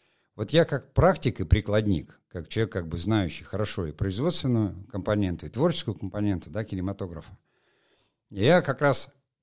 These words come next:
за второе, за делать. Поэтому теория, касающаяся, э, того, о чём я буду говорить, она будет больше похожа на теорию драматургии, теорию режиссуры, может быть, теорию, там, кинопроизводства, всё то, что обычно даётся, может быть, в каких-то курсах.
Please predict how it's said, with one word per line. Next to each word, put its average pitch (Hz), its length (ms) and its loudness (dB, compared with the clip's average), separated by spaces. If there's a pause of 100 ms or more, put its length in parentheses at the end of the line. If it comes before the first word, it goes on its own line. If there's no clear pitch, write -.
за 90 160 0
второе, 117 420 4
за 104 160 2
делать. 78 360 -4
Поэтому 120 360 6
теория, 131 360 4
касающаяся, 110 880 -2
э, 95 320 -2
того, 104 240 2
о 95 80 0
чём 107 180 -4
я 175 160 4
буду 147 240 0
говорить, 107 460 0
она 127 240 2
будет 123 260 0
больше 135 260 0
похожа 127 400 0
на 107 140 2
теорию 151 340 4
драматургии, 104 800 2
теорию 123 500 2 (360)
режиссуры, 120 920 4 (380)
может 110 240 -2
быть, 113 280 0
теорию, 117 680 2
там, 92 160 0
кинопроизводства, 107 1160 0
всё 135 220 -2
то, 160 200 2
что 135 280 0 (440)
обычно 127 540 6
даётся, 117 640 2
может 104 300 -2
быть, 104 220 -4
в - 40 -18
каких-то 107 380 -6
курсах. - 580 0